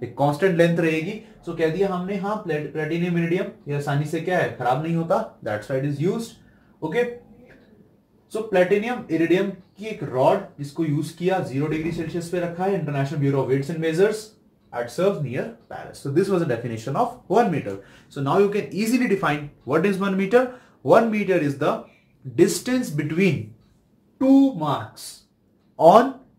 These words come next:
platinum iridium alloy rod kept at zero degree Celsius at International Bureau of Weights and Measures at Sèvres near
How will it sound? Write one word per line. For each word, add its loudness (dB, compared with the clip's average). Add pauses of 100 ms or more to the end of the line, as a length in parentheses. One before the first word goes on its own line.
(160)
platinum -4
iridium -2
alloy -4
rod 0 (600)
kept 2
at 2
zero 2
degree 2
Celsius -2 (180)
at -4
International -2
Bureau 6 (100)
of -4
Weights 2
and -2
Measures -4 (1600)
at 2
Sèvres 4 (160)
near 4